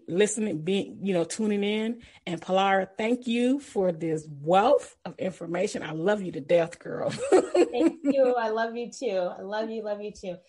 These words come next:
Speaker 2: This is great. Just wanna say one more thing. I mean, after listening to you just now, just think of this as our first step in this, um, in leaving a legacy, right? This is
Speaker 1: Yes.
Speaker 2: the first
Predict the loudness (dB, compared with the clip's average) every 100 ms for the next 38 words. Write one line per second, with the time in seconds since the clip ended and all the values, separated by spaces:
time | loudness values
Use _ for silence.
0 | _ -4 -2 -6 -4 -2 -4 -8 _ -18
1 | -10 -4 -4 -2 -4 -6 -6 -8 -6 -8
2 | -6 -8 -8 -6 -8 -8 -10 -8 -6 -6
3 | -8 -8 -10 -10 -10 -10 -10 -12 -10 -10
4 | -10 -14 _ _ _ _ -16 -14 -10 -8
5 | -4 -2 0 0 -2 -8 -8 -8 -16 _
6 | -8 -8 -8 _ _ -4 0 0 -2 -16
7 | -20 -20 -10 -6 -6 -8 -16 _ _ -12
8 | -8 -6 -6 -6 -8 -8 -8 -8 -10 -14
9 | -20 _ -10 -6 -4 -4 -4 -4 -6 -8
10 | -12 -20 -20 _ -10 -6 -6 -6 -8 -12
11 | -12 -12 -14 _ _ -4 -2 -2 -4 -8